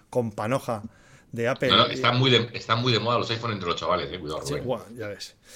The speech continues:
Speaker 1: Y bueno, eh, seguidnos también en, en nuestra cuenta principal de, de Instagram, arroba capoabierto, que ahí ponemos muchas subnormalidades, y en cualquiera de las, de las cuatro que tenemos a, a título personal.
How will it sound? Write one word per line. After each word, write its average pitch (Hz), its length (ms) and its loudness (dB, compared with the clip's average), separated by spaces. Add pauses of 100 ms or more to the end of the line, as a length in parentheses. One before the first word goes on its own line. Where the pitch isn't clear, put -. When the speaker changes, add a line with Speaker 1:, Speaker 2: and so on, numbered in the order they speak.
(560)
Speaker 1:
Y 151 760 8
bueno, 208 420 6
eh, 135 680 2
seguidnos 165 480 0
también 175 360 2
en, 127 520 -2
en 131 160 -4
nuestra 127 220 -4
cuenta 139 260 0
principal 147 500 0
de, 113 580 -2
de 123 140 -4
Instagram, 170 500 -2
arroba 139 380 2
capoabierto, 147 800 0
que - 80 -8
ahí 113 60 -4
ponemos 123 280 -2
muchas 120 280 -6
subnormalidades, 123 840 -2 (440)
y 147 120 0
en 123 80 -2
cualquiera 120 280 -2
de 123 40 -2
las, 120 320 -6
de 120 80 -6
las 110 140 -8
cuatro 120 240 -4
que 110 80 -6
tenemos 107 760 -4
a, 113 160 -10
a 107 60 -8
título 113 320 -4
personal. 143 580 -4